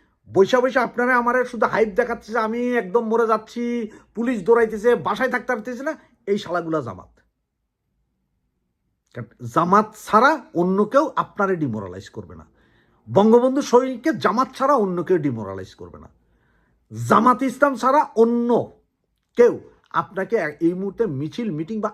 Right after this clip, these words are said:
আন্দোলনে যাইতে ডিমোরালাইজ করবে না। জামাত ছাড়া অন্য কেউ Facebook-এ যে লাখ লাখ ফলোয়ারের ভিতরে অমুক এলাকায় ধরতেছে, অমুক এলাকায় মারতেছে, অমুক এলাকায় বিএনপি স্ট্রং,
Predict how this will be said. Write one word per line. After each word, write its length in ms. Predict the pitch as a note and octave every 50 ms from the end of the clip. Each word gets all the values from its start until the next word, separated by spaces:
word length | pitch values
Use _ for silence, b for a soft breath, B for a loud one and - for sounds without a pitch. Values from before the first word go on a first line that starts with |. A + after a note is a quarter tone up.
| - -
আন্দোলনে 560 | F#3 G#3+ G#3+ G#3 G3 G3+ G3 F#3+ F#3 F3+ E3
যাইতে 340 | C#3+ C#3+ C#3+ C3+ A3+ C4 C4 B B B B B2+
ডিমোরালাইজ 600 | B2 D3+ G#3+ F#3+ F3+ E3+ D#3+ D#3 D3 C#3+ C3+ -
করবে 260 | - B2+ G2+ F2 F#2
না। 160 | - - - _ _ _ _ _ _ _ b b b b b b b b b A#2 A#2 A#2
জামাত 380 | G#3+ G#3 A3 C#4 D4+ D4+ - - -
ছাড়া 360 | - A#3+ A#3+ A3+ F3+ A#2 G#2 - _ -
অন্য 300 | G3+ G#3+ A3 A3+ A#3+ A#3
কেউ 320 | A#3 - B3 A#3+ F3+ A2+ - b b b b b b _ _
Facebook-এ 540 | E3+ G3+ A3+ G#3+ G3+ G3+ A3+ A3+ A#3 A3 F#3
যে 120 | D3+ D#3
লাখ 360 | C3 B2 C#3+ F3 F#3 - -
লাখ 200 | A#3+ C4 C4 -
ফলোয়ারের 440 | - - G3+ G#3+ A3+ B3 B3+ B3 B3
ভিতরে 300 | G#3+ G3 G#3 A#3 A3+ A#3
অমুক 380 | A#3 - F3+ F3+ F#3+ G#3 G3+ -
এলাকায় 320 | G3 F#3+ G3+ G3+ A#3 A3+
ধরতেছে, 540 | D#3+ C3 F3 E3 - - G#3 G#3 - B3 C4 -
অমুক 300 | F#3 F3 F3+ F#3 F3+ -
এলাকায় 440 | F#3+ F#3 F#3+ G3 - A#3+ A#3+ A3+ G#3 G#3+ b b b b b b
মারতেছে, 480 | C3 D#3+ E3 D#3+ - _ G#3+ G3 - C4
অমুক 360 | C4 A#3 G3 F#3 F#3+ F#3 -
এলাকায় 280 | G3 G3+ F#3 - A#3 G#3+
বিএনপি 480 | D#3 C#3+ F3 F#3 F#3 F3 F#3 G3+ G3
স্ট্রং, 280 | - - - C4 C4